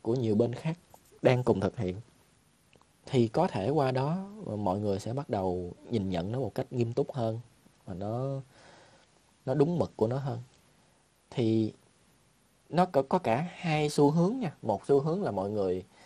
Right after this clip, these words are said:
nhìn nhận nó quá tiêu cực, quá tăm tối,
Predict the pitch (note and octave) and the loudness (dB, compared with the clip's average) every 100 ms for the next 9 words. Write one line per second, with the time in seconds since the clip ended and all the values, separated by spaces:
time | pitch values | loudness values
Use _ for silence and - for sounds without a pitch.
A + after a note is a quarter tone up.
0 | - - - _ - A#2 G2+ G2 F2 A#2 | -20 -20 -20 _ -4 0 0 0 -2 -2
1 | C#3 D3+ C#3+ D3 D#3+ G#3 G#3+ _ D3+ C3+ | -2 0 2 2 2 -2 -6 _ 6 6
2 | B2 - G#2 - _ - C3 C3+ D#3 E3+ | 6 0 -4 -4 _ -6 -2 0 0 -4
3 | F#3+ - _ _ _ _ _ _ _ _ | -8 -14 _ _ _ _ _ _ _ _
4 | _ _ _ _ _ _ - C3 B2+ B2 | _ _ _ _ _ _ -4 -2 2 4
5 | B2+ F#3 | 4 2